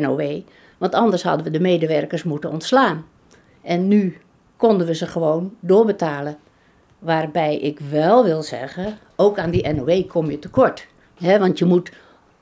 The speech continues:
al twintig procent omzetverlies hebben voordat je N O W krijgt. We zaten herhaaldelijk op zeventien procent omzetverlies,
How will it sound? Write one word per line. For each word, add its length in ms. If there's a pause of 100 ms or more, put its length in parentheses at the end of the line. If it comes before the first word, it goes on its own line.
al 180
twintig 360
procent 440
omzetverlies 720
hebben 420 (360)
voordat 640
je 240 (500)
N 260
O 40
W 220
krijgt. 600 (640)
We 140
zaten 400
herhaaldelijk 640
op 240
zeventien 640
procent 520
omzetverlies, 840